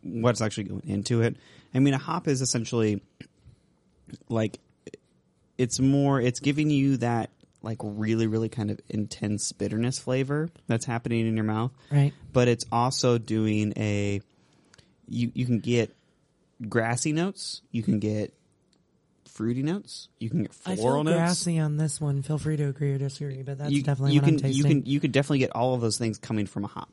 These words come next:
Speaker 1: 'cause essentially it's a botanical element, which is really, really pungent, raw, and floral into this, and that's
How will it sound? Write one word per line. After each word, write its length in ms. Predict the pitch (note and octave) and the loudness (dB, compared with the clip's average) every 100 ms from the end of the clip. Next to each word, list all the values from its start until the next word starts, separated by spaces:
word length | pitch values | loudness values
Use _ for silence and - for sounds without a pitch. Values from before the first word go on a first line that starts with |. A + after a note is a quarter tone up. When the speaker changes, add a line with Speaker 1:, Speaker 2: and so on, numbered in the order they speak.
| _ | _
Speaker 1:
'cause 160 | - F3 | -6 -2
essentially 500 | A2 C#3+ C#3 C3 A#2 | 0 0 0 0 -2
it's 240 | A#2+ A#2 - - | -2 -4 -6 -6
a 380 | G#2+ G#2 G#2+ G#2 - | -4 -2 -2 -4 -8
botanical 560 | G2+ - A2+ A#2+ - - | -8 -4 -2 -2 -4 -4
element, 600 | G2+ F#2+ E2 E2 - - _ _ _ | -6 -4 -6 -8 -10 -16 _ _ _
which 260 | - - - | -6 -6 -4
is 380 | G#2 G2 - - _ _ _ - | -4 -6 -10 -12 _ _ _ -14
really, 400 | G2 A#2 C3+ D3 | -4 0 2 4
really 240 | C#3 C3 A2+ | 4 2 0
pungent, 500 | G#2 B2 A2+ G#2 - | 0 0 2 -2 -6
raw, 540 | G2+ A2 G2+ F2 F2+ - _ _ _ _ | -6 -2 -2 -4 -8 -14 _ _ _ _
and 200 | A#2 A2 | -8 -6
floral 560 | - B2 G2+ C2 G2 - _ _ A#2+ | -6 -4 -4 -6 -10 -12 _ _ 0
into 540 | B2+ A#2+ - A2 G#2 | 2 2 -2 -2 -2
this, 360 | G#2+ - - - | -4 -8 -8 -6
and 80 | G#2+ | -6
that's 260 | G#2+ - | -8 -10